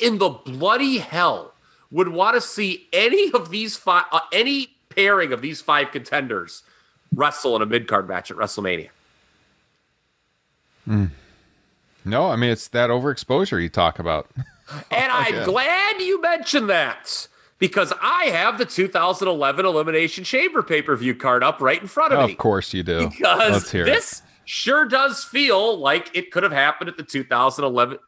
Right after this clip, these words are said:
Speaker 1: eleven Elimination Chamber, doesn't it? Well, guess what?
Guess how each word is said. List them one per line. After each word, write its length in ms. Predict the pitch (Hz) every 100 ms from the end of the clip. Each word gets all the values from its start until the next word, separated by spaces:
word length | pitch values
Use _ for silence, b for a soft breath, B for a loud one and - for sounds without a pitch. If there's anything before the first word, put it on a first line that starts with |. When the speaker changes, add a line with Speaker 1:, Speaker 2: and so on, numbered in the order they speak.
| _ -
Speaker 1:
eleven 320 | 120 107 131
Elimination 440 | 139 117 127 135 147
Chamber, 260 | 240 180
doesn't 280 | 123 143 226
it? 100 | 247
Well, 120 | 165
guess 300 | 165 339 -
what? 280 | 190 160 -